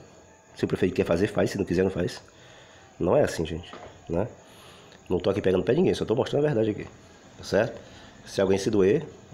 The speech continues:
reclame pra quem quiser. Comigo, não. Então, é, o povo, né? Então, perante a população, os eleitores podem ir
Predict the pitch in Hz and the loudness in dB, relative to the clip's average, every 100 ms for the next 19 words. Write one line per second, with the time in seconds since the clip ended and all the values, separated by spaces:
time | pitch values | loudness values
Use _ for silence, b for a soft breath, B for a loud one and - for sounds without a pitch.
0 | - - 98 98 98 104 113 117 117 87 | -20 -8 -4 0 0 2 0 0 -2 -4
1 | 80 - - - - - 90 98 101 85 | -6 -10 -20 -20 -16 -6 0 0 0 -2
2 | - B B B B B 95 101 87 - | -4 B B B B B 0 2 2 -2
3 | - B B B B B - 95 92 92 | -12 B B B B B -2 2 4 4
4 | 92 87 82 - 101 101 117 110 - 95 | 4 4 2 -2 -4 -2 2 2 2 0
5 | 117 120 123 127 117 127 135 131 135 131 | 2 2 2 4 4 4 0 0 0 0
6 | - 85 90 110 120 135 156 147 139 160 | -2 -10 -6 -2 2 4 4 2 4 4
7 | 175 - - - - - - - - - | 0 -6 -12 -20 -20 -20 -20 -20 -12 2
8 | 110 101 107 117 113 143 185 185 | 6 6 6 2 2 2 2 2